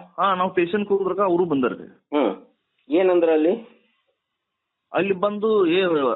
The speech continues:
Speaker 1: ಅಲ್ಲಿ ಅಂತಾನೆ ಸರ್ ಶಿವನಗೌಡ ನಮ್ ತಂದೆಗೆ,
Speaker 2: ಹ್ಮ್.
Speaker 1: ಠಾಣಾಧಿಕಾರಿ ಅದಾರೆ ಇನ್ನು, ಮತ್ ಇನ್ನೊಬ್ರು ಯಾರೋ ಇದ್ರಲ್ಲಿ ಪೊಲೀಸು.
Speaker 2: ಹ್ಮ್.
Speaker 1: ಅವ್ರ ಮುಂದೆ, "ಏ ಬದುಕೊಂಡಿ ಬಾಲಿ ಮಗನ, ನೀನು ಮ-, ಪೂರ್ತಿ ಮುಗಿಸೇ ಬಿಡ್ತಿದ್ದೀವಿ" ಅಂತ ಅಂತಾನೆ ಸರ್ ಅಲ್ಲೇ.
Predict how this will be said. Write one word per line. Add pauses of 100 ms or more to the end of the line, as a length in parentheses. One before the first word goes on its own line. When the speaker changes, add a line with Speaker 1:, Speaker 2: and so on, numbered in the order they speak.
Speaker 1:
ಅಲ್ಲಿ
ಅಂತಾನೆ
ಸರ್
ಶಿವನಗೌಡ (340)
ನಮ್
ತಂದೆಗೆ, (400)
Speaker 2:
ಹ್ಮ್. (600)
Speaker 1:
ಠಾಣಾಧಿಕಾರಿ
ಅದಾರೆ
ಇನ್ನು,
ಮತ್
ಇನ್ನೊಬ್ರು
ಯಾರೋ
ಇದ್ರಲ್ಲಿ
ಪೊಲೀಸು. (360)
Speaker 2:
ಹ್ಮ್.
Speaker 1:
ಅವ್ರ
ಮುಂದೆ, (100)
"ಏ
ಬದುಕೊಂಡಿ
ಬಾಲಿ
ಮಗನ,
ನೀನು
ಮ-,
ಪೂರ್ತಿ
ಮುಗಿಸೇ
ಬಿಡ್ತಿದ್ದೀವಿ"
ಅಂತ
ಅಂತಾನೆ
ಸರ್
ಅಲ್ಲೇ.